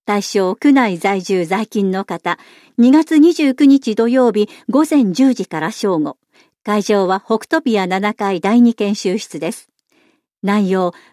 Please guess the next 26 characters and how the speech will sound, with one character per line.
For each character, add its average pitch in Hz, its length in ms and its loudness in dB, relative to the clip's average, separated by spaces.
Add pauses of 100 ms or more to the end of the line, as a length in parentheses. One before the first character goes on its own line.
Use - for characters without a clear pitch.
介 302 240 4
護 302 160 6
保 285 100 0
険 277 240 2
制 262 280 0
度 190 120 -2
の 196 140 -2
基 - 80 -14
礎 240 240 -6
か 190 160 -6
ら 180 220 -2
具 190 180 -4
体 277 200 -2
的 277 220 -2
な 254 160 4
事 202 160 -2
例 277 200 2
ま 302 120 2
で 220 140 -4
を 202 160 -2
お 175 60 -4
伝 156 260 -10
え 160 60 -10
し - 140 -10
ま 151 120 -4
す。 - 160 -20